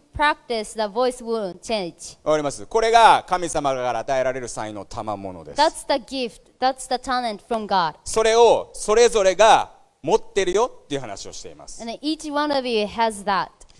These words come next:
Speaker 2: で、その賜物、それを用いて互いに使え合いなさいと。
Speaker 1: So using that God's given talent and then serving one another, another.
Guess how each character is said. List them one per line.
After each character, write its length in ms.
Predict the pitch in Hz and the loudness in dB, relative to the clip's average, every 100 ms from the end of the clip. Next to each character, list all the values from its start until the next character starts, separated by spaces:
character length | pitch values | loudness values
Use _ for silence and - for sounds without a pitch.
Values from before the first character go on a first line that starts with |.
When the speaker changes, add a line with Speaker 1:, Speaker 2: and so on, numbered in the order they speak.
| _ - | _ 6
Speaker 2:
で、 280 | 277 190 - | 8 8 4
そ 180 | 226 | -4
の 340 | 262 254 120 - | 2 4 2 0
賜 300 | 185 220 233 | -2 2 0
物、 380 | 226 220 220 - - _ _ _ _ | 2 2 2 2 -6 _ _ _ _
そ 140 | - 220 | -6 0
れ 100 | 233 | 0
を 80 | |
用 180 | 220 208 | 0 0
い 340 | 208 262 233 180 | -2 -4 -6 -2
て 500 | 220 190 113 - _ | 2 2 0 -6 _
互 460 | - 147 175 175 175 | -4 2 4 4 2
い 40 | |
に 280 | 208 170 - _ | -6 -8 -10 _
使 320 | - - 147 | -14 -2 0
え 300 | 156 127 - - | 2 -2 -6 -8
合 160 | 104 | -6
い 40 | 107 | -6
な 120 | 95 | -10
さ 160 | 104 76 | -12 -12
い 80 | |
と。 100 | - - _ _ | -18 -20 _ _
Speaker 1:
So 160 | 277 | -8
using 640 | 247 247 339 370 359 339 277 | -6 -4 -2 0 0 0 4
that 320 | 302 302 247 | 6 6 4
God's 260 | 262 262 | 0 0
given 300 | - 269 262 | -4 -6 -6
talent 460 | 233 269 269 233 202 | -4 -2 0 -2 -4
and 160 | 233 226 | -8 -6
then 60 | 208 | -8
serving 560 | - 285 262 233 208 | -6 0 0 0 -2
one 220 | 214 220 | -2 -2
another, 300 | 214 185 165 - _ - | -2 -4 -6 -10 _ -10
another. 360 | 196 185 - | -4 -4 -4